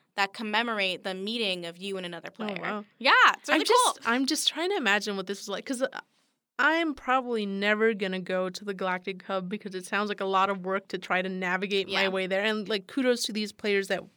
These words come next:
Speaker 2: figured this shit out because that's too much effort for me. But I feel like I would get really emotional if I was just out there randomly and then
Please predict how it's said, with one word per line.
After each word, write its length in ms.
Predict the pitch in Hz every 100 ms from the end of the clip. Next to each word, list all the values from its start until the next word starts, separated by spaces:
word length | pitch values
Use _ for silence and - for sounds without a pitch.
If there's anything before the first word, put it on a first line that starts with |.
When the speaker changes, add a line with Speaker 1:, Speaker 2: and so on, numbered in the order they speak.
| _ _ _ _ _ _
Speaker 2:
figured 340 | 233 208 220
this 160 | 190 196
shit 200 | - 190
out 280 | 190 180 -
because 480 | 185 202 185 180 - -
that's 220 | 185 -
too 120 | -
much 160 | 214 202
effort 260 | 190 180
for 120 | 185 -
me. 260 | 185 185 - - _ _ _ _ _
But 360 | 202 220 196 - 208
I 80 |
feel 180 | 214 247
like 160 | 285 285
I 80 | 285
would 140 | 220
get 180 | 254 214
really 340 | 196 220 233
emotional 520 | 220 214 240 226 196
if 120 | 185 190
I 120 | 190
was 120 | 196
just 180 | 208 -
out 240 | 170 190
there 300 | 208 196 190
randomly 640 | 175 185 185 220 202 196 214
and 120 | 226
then 320 | 220 226